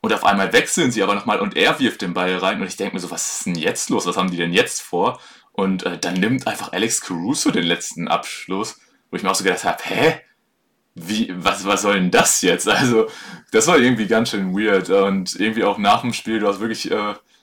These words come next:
bei A D auch gesehen, der war da ganz schön angefressen von. Ähm, weil wir, also die anderen haben gar nicht performt und wen man da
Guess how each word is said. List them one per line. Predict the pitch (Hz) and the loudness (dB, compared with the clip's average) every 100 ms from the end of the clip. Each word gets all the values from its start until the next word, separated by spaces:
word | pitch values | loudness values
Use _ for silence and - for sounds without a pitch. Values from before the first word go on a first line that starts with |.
| - | -2
bei | 98 98 | 2 2
A | 95 | 2
D | 113 | 2
auch | 113 | 2
gesehen, | 107 107 | 0 -2
der | 104 | 0
war | 101 | 2
da | 98 | 0
ganz | 95 110 147 | 2 2 2
schön | 104 | -2
angefressen | 80 95 95 - 98 - 110 | -2 -2 -4 -4 -4 -4 -10
von. | - 107 110 123 - _ _ _ | -6 -4 -2 -6 -12 _ _ _
Ähm, | 95 95 - | -4 -4 -6
weil | - 90 | -6 -4
wir, | 101 - | -4 -6
also | - 95 | -8 -6
die | 82 - | -4 -4
anderen | - 92 92 | -4 -2 -2
haben | 87 87 85 | -4 -4 0
gar | 87 98 | 2 2
nicht | 98 | 0
performt | 87 - 90 92 90 | -10 -4 -2 0 -2
und | 92 | -2
wen | 90 92 | -2 -2
man | 92 85 | -2 -2
da | 92 90 | -2 -2